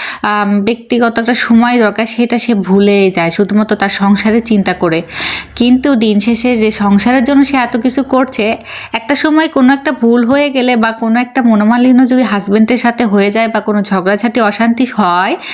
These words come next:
তাহলে সেই হাজব্যান্ডের মুখে শুনতে হয়, "বাড়ি থেকে বের হয়ে যাও।" তোমাকে ডিভোর্স দিয়ে দিব। এই কথাগুলো একটা নারী যখন শোনে, তখন তার হৃদয়টা আসলে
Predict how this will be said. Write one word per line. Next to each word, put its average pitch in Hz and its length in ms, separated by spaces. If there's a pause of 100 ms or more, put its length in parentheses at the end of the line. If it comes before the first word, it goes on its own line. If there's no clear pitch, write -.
(260)
তাহলে 285 280
সেই 302 160
হাজব্যান্ডের 247 540
মুখে 277 220
শুনতে 233 420
হয়, 185 400
"বাড়ি 175 260
থেকে 220 260
বের 202 260
হয়ে 226 200
যাও।" 160 320 (680)
তোমাকে 214 300
ডিভোর্স 202 440
দিয়ে 220 260
দিব। 165 380 (180)
এই 233 220
কথাগুলো 269 500
একটা 262 260
নারী 214 280
যখন 226 280
শোনে, 190 380
তখন 202 320
তার 233 160
হৃদয়টা 202 380
আসলে 226 340